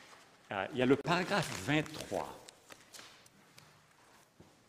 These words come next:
Et ici, la majorité rejette l'idée qu'il y a une analyse de préjudice avant que l'on arrive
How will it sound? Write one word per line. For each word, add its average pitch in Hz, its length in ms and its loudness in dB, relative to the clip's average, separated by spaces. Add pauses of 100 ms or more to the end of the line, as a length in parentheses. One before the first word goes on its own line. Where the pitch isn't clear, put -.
(140)
Et 202 180 -4
ici, 233 800 6
la 160 160 4
majorité 165 500 4
rejette 135 640 2
l'idée 151 320 -2
qu'il - 260 -4
y 151 80 8
a 156 60 6
une 135 200 10
analyse 156 540 4
de 139 100 0
préjudice 127 720 -2 (140)
avant 135 560 4
que - 200 -2
l'on 117 240 4
arrive 107 800 -2